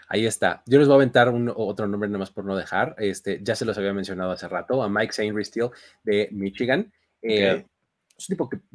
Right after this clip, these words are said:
Speaker 1: probablemente va a empezar como slot corner y que probablemente ahí sea su mejor lugar. Eh, y se los mencionaba hace rato por la razón de, justo viene también de la ofensiva. De hecho, sus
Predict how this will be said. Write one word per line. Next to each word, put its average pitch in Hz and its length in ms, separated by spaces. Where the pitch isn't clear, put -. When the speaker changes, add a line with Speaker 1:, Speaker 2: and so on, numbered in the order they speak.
Speaker 1:
probablemente 123 680
va 101 200
a 110 40
empezar 107 360
como 98 160
slot 101 300
corner 104 380
y 95 80
que - 180
probablemente 98 480
ahí 95 140
sea 107 300
su - 160
mejor 98 280
lugar. 104 280
Eh, 101 480
y 120 120
se 127 100
los 113 100
mencionaba 120 340
hace 131 120
rato 131 460
por 104 180
la 95 220
razón 107 500
de, 95 300
justo - 320
viene 104 260
también 98 320
de 104 60
la 92 80
ofensiva. 98 320
De 107 60
hecho, - 120
sus - 200